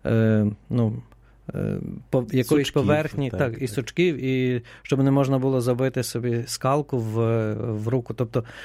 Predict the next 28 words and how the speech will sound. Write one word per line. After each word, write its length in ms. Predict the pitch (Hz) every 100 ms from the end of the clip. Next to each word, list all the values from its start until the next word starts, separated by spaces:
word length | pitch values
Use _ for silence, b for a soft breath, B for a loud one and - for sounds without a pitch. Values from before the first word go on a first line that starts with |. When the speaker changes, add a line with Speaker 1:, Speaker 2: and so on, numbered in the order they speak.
| B
Speaker 1:
щоб, 320 | - 135 143 - _ _ -
щоб 300 | - - 135
цей, 400 | 135 - 170 151 -
цю 180 | - 156
річ, 280 | 180 -
яку 260 | - - 160
робить, 380 | 165 147 160 185 - b b b
яку 240 | 123 151
він 120 | 143 139
зробив 460 | 120 135 139 156
своїми 300 | - 127 143
руками, 320 | 160 156 156
щоб 180 | 156 135
вона 260 | 123 127 139
була 220 | 135 135
добра, 380 | 123 117 104 101
тобто 200 | 117 -
довести 400 | 110 110 117 -
її 80 | 117
до 120 | 110
досконалості. 720 | 107 113 - 110 101 101 - _ B B B B B
Немає 380 | 120 127 143 135
того, 260 | - 131
що 160 | 131 -
ми 100 | 123
часом 280 | 117 113 113
називаємо 360 | 113 117 113
халтура, 480 | 113 113 110 104 98